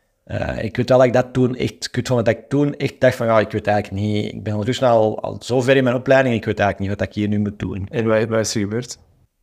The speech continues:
Speaker 1: Been is afgezet.
Speaker 2: Ja. Maar dat was ook uw gut feeling, vermoed?
Speaker 1: Ja, ik zei ook van, "Ja, sorry, ik kan hier niks meer van maken. Ik weet niet wat jullie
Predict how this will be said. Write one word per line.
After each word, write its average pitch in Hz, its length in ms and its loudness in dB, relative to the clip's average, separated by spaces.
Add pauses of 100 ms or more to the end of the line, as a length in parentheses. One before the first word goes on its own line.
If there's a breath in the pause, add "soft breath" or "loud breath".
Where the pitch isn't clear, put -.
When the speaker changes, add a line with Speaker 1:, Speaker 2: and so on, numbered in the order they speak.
(100)
Speaker 1:
Been 90 220 -4
is 92 100 -2
afgezet. 95 500 -6 (120)
Speaker 2:
Ja. 117 240 -10 (200)
Maar 127 100 0
dat 127 140 4
was 123 40 2
ook 120 100 0
uw 113 260 -2 (180)
gut 135 360 -2
feeling, 170 400 -2
vermoed? 147 200 -2
Speaker 1:
Ja, 87 160 2
ik 85 100 0
zei 90 160 -2
ook 85 80 -4
van, 95 120 -6
"Ja, 87 120 -2
sorry, 90 400 -2
ik 78 80 -10
kan 80 140 -2
hier 78 100 -2
niks 82 200 -4
meer 92 100 -6
van 80 160 -2
maken. 92 420 -2
Ik 90 120 -8
weet 90 80 -4
niet 90 100 -4
wat 87 80 -4
jullie 87 80 -4